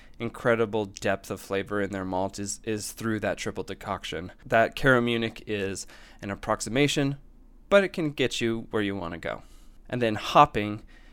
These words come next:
it's all gonna be Czech grown Saaz. Um,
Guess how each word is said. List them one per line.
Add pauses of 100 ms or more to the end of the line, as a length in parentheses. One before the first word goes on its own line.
(140)
it's
all
gonna
be (220)
Czech
grown
Saaz. (460)
Um,